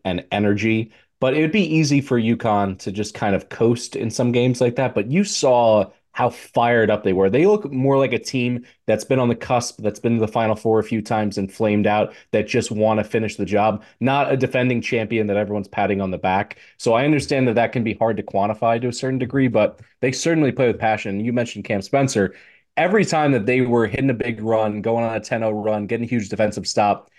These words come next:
he was throwing his hands up in the air, firing the crowd up. Like, every single time Marquette was calling a timeout and trying to regroup, it just looked like uconn was getting stronger. And in terms of, you know, putting your, you know, money behind one team,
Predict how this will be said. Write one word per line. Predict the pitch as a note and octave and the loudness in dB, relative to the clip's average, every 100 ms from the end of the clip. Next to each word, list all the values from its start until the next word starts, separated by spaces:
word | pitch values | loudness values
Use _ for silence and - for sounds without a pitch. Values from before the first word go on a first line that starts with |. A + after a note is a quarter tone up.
| _ - | _ -2
he | F3 | 2
was | E3 | 2
throwing | - C#3+ C3+ | 2 2 2
his | A#2 | 0
hands | B2+ A#2 G#2+ | -2 -2 -2
up | A2 A2+ | -4 -4
in | |
the | A2 G#2 | -2 0
air, | G#2 G#2 | 2 0
firing | F#2+ A#2+ B2 A2 | 0 0 2 0
the | |
crowd | G2+ - A2+ A2 A2 | -4 -2 0 2 2
up. | A2 G#2 - _ _ - | 0 -2 -6 _ _ -4
Like, | G#2 - - | -4 -4 -4
every | C#3 E3+ | 0 2
single | F#3 F3+ D#3 | 2 2 0
time | - C#3 B2+ | 0 0 2
Marquette | A2+ A2 - A#2 A2+ - _ _ _ _ _ _ C3+ | 2 0 -2 0 0 -2 _ _ _ _ _ _ -6
was | A#2 | -2
calling | B2+ A#2 G#2+ | 0 2 0
a | |
timeout | G2+ A#2 A2+ A#2 A#2 - _ | 0 0 0 0 -2 -6 _
and | A2 | -6
trying | G#2 A#2+ | -2 0
to | G#2+ | 0
regroup, | F#2+ A2+ F#2+ A2 B2+ | -2 -4 -2 -2 -2
it | - | -2
just | A#2 A#2+ | -4 -2
looked | A2 | 0
like | G#2+ G2 | 0 -2
uconn | G#2+ A2 | -2 -2
was | F#2+ - | -2 -2
getting | F#2 E2+ | -4 -4
stronger. | - G#2 G2+ G2+ A#2+ - - _ _ | -2 0 0 0 -2 -4 -16 _ _
And | A#2+ A#2+ | 0 2
in | |
terms | A#2+ E3 D#3 B2 | 2 4 4 4
of, | B2 A2+ F#2+ - - | 4 4 0 -6 -8
you | G#2 | -4
know, | F#2 - - | -2 -4 -6
putting | D#3+ D3 C3 | -2 2 4
your, | A2 G2 F#2+ - _ _ _ - | 4 4 0 -6 _ _ _ -8
you | F2+ | -4
know, | E2 - - _ | -4 -8 -14 _
money | A#2 A2+ B2+ C3 | 2 4 4 2
behind | A2 A#2+ A2 G2+ G#2 | 2 2 2 2 0
one | A2+ C3+ C3 | 2 4 2
team, | - A#2+ G2 | 2 0 0